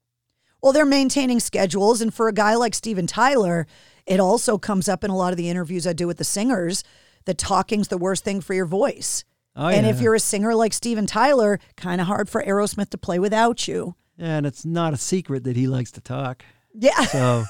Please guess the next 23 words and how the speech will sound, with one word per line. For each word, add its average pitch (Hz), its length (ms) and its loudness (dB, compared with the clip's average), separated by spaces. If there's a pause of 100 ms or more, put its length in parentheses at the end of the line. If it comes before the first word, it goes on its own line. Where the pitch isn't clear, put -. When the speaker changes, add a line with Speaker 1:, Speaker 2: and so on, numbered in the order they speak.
(120)
Speaker 1:
<laughs> - 160 -16
Which - 260 0
for - 180 -2 (100)
somebody 370 440 2
that 311 200 4 (280)
interviews 339 540 6
people 403 320 6
for 392 160 4
a 381 80 8
living, 392 420 6
Speaker 2:
Yeah. 120 200 0 (220)
Speaker 1:
love 269 460 6
it. - 440 -2 (460)
Speaker 2:
Oh, 147 160 0
yeah. 107 240 -2
He's 160 140 -2
Speaker 1:
I 240 60 2
got 269 120 2
his 247 120 0
harmonica 262 520 2
Speaker 2:
<laughs> 208 100 -2
Speaker 1:
up 226 140 0
there. 254 480 -2